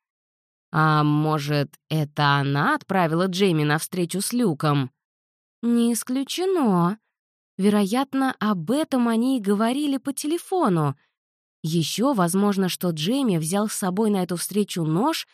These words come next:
и положил в карман толстовки». «Только зачем?» Рави наморщил лоб. «И что за ребенок-барашка? Может, Люк пошутил?»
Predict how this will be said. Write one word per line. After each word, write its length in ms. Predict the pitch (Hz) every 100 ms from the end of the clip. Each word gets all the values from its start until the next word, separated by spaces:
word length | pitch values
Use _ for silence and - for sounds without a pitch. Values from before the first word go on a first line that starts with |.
| _ -
и 80 | 196
положил 500 | 175 175 160 165 269
в 100 | -
карман 420 | 196 185 190 220
толстовки». 920 | 247 285 - - 220 165 - 165 147 - _ _ _ -
«Только 760 | 151 151 147 156 156 151 139 -
зачем?» 1000 | 139 151 139 - 143 175 269 190 147 131 _ _ _ _ -
Рави 340 | 170 170 160
наморщил 640 | 165 170 175 165 151 202 208
лоб. 420 | 233 196 139 - _ _ _ _ _ _
«И 440 | 160 160 156 151 139
что 480 | - - - 156 180
за 380 | 165 170 170
ребенок-барашка? 1300 | 156 160 135 160 160 156 156 175 233 240 - - 139 123 _ _ _
Может, 540 | 139 156 151 151 143 - -
Люк 320 | 170 160 151
пошутил?» 720 | 147 - 139 - 147 208 320